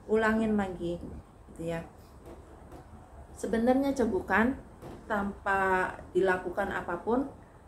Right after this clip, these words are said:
sebagian besar akan selesai sendiri. Ya, karena tubuh akan berupaya untuk ngeriset. Tapi memang ada yang nggak nyaman kan, kadang sampai sakit gitu ya, di sini atau di sini.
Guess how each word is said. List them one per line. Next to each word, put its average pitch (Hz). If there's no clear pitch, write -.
sebagian 226
besar 247
akan 190
selesai 190
sendiri. 170
Ya, 170
karena 208
tubuh 254
akan 208
berupaya 196
untuk 233
ngeriset. 190
Tapi 180
memang 254
ada 185
yang 226
nggak 185
nyaman 190
kan, 202
kadang 196
sampai -
sakit 302
gitu 190
ya, 214
di 196
sini 208
atau 180
di 175
sini. 175